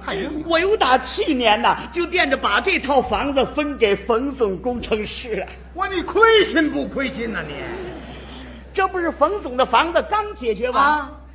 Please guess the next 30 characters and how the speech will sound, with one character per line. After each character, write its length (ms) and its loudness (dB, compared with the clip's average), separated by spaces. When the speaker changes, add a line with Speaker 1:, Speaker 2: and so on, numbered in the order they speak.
Speaker 2:
这 140 -2
时 120 -6
候 100 -2
伙 280 0
房 260 0
老 220 4
刘 240 -2
又 180 -2
来 200 -4
了。 80 -6
Speaker 1:
这 200 0
回 160 -4
算 220 -2
热 200 -2
闹 160 -4
了。 140 -6
Speaker 2:
我 200 6
说 540 4
索 400 -4
罗 80 -2
密。 280 0
Speaker 1:
哎， 140 -6
这 100 0
叫 200 0
谁 200 -6
呢？ 140 -8
Speaker 2:
呃， 220 -6
叫 180 -2
我 220 -6
呢。 160 -10